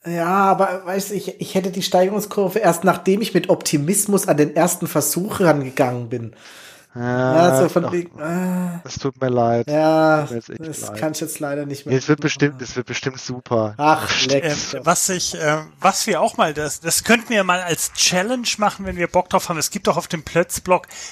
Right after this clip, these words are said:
Speaker 3: dieses französische Präsidentenbaguette. Das wäre doch mal eine feine Sache.
Speaker 2: Ist das nicht,
Speaker 3: Ähm,
Speaker 2: äh, höchster
Speaker 3: das wollte ich schon
Speaker 2: Schwierigkeitsgrad
Speaker 3: immer mal machen.
Speaker 2: irgendwie?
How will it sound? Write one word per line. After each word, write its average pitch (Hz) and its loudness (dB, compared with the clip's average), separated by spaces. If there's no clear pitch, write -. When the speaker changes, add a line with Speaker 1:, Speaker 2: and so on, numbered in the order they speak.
Speaker 3:
dieses 151 2
französische 214 0
Präsidentenbaguette. 127 -4
Das - 2
wäre 117 0
doch 117 -4
mal 113 -10
eine 107 -16
feine 127 -2
Sache. 107 -6
Speaker 2:
Ist 135 -2
das 151 -4
nicht, 175 0
Speaker 3:
Ähm, 117 -2
Speaker 2:
äh, 139 4
höchster 151 2
Speaker 3:
das 165 4
wollte 135 2
ich - -6
schon 190 2
Speaker 2:
Schwierigkeitsgrad 208 4
Speaker 3:
immer 170 2
mal 220 0
machen. 226 -4
Speaker 2:
irgendwie? 233 -10